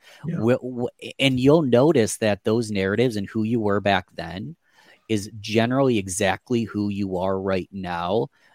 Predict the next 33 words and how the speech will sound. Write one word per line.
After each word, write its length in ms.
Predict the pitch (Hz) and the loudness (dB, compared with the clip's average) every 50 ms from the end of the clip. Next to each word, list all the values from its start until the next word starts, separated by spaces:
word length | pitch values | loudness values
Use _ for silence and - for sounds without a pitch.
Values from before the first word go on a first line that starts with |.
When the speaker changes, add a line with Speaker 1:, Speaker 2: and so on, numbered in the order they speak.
| - | -10
Speaker 2:
You're 180 | 120 113 107 107 | -2 2 2 2
Speaker 1:
Mm-hmm. 80 | 107 107 | 4 4
Speaker 2:
just 260 | 120 113 - - - | 0 0 0 0 -2
an 100 | 113 107 | 0 0
embodiment 640 | 101 98 90 98 101 101 107 113 110 104 98 98 95 | 0 2 4 6 6 6 6 4 2 0 0 0 0
of 100 | 92 92 | 2 2
all 180 | 98 92 95 92 | 2 2 2 2
those 260 | 95 92 90 - - | 0 -2 -2 -4 -8
previous 600 | _ - - 110 101 98 95 98 95 92 - - | _ -8 -4 -2 -2 -2 0 -2 -2 -4 -4 -2
life 220 | 98 95 92 - - | -2 -4 -4 -4 -8
experiences. 840 | - - - - - 101 98 95 92 90 87 87 - - 78 90 | -10 -10 -10 -8 -4 -4 -2 -2 -2 -4 -6 -10 -12 -12 -10 -8
So 240 | - - - 117 113 | -4 2 4 4 4
there 640 | 110 107 113 127 156 180 170 135 110 98 98 95 - _ - - - - _ - | 4 4 4 6 8 8 8 8 6 6 4 2 -2 _ -20 -20 -20 -20 _ -8
you 120 | - 110 | -8 -8
can 140 | - - 113 | -6 -6 -12
start 320 | - - - 120 110 110 | -8 0 2 2 2 2
crossing 520 | - - - 117 110 104 - - 120 113 101 | 0 0 4 4 4 4 4 0 -4 -6 -4
things 340 | - - 104 101 101 92 101 | -2 -4 -4 -2 -2 -2 0
out. 280 | 95 95 107 123 - | 2 2 2 2 0
Not 260 | 120 113 101 104 - - | 0 0 0 0 0 -2
that 140 | 117 - - | -6 -4 -2
they're 160 | 110 95 90 | -2 -4 -4
bad, 480 | 87 - 92 90 92 98 113 139 170 - _ _ _ _ _ _ | -4 -4 -4 -2 -2 0 -2 -2 -4 -8 _ _ _ _ _ _
but 200 | - 110 - - | -8 -6 -6 -2
you 80 | 117 113 | -4 -4
start 400 | - - - 139 131 131 135 - | -4 0 4 4 6 6 4 2
narrowing 520 | 120 107 107 104 107 113 117 120 117 110 | 0 0 2 4 4 4 4 2 0 0
it 100 | 101 - | -2 0
down 400 | - 104 95 95 98 107 110 107 | 0 0 2 2 2 0 0 -2
to 200 | - - 113 107 | -4 -4 -2 -2
at 100 | 98 - | -2 -2
most 440 | 101 101 98 101 107 135 135 - - | -2 -2 2 2 2 2 0 -2 -8
five. 540 | - - 104 92 90 92 101 110 123 135 | -8 -4 -2 2 2 4 4 4 4 2